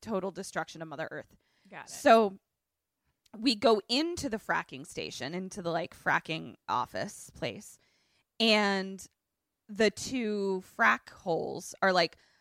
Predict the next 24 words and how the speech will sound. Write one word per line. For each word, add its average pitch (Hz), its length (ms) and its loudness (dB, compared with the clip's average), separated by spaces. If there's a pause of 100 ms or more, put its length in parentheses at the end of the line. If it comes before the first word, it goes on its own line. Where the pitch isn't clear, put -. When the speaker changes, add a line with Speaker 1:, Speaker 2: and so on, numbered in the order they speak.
(180)
Speaker 1:
some 392 320 -2
sort 294 220 2
of 220 180 0
underground 247 600 4
cave 403 440 4
system. - 640 -10 (640)
And 196 480 -2
they're 196 140 4
like, 185 200 0
"No 247 160 4
wonder 233 480 2
a 185 60 0
sinkhole 185 680 -2
appeared." 160 540 -8
So 196 200 -2
clearly 196 440 -6
there's, 180 300 -6
like, - 160 -8
a 175 60 -12
sinkhole 180 580 -4
Speaker 2:
Uh-oh. 156 100 -8
Speaker 1:
that 160 80 -4
appeared 151 340 -12
somewhere. 160 320 -12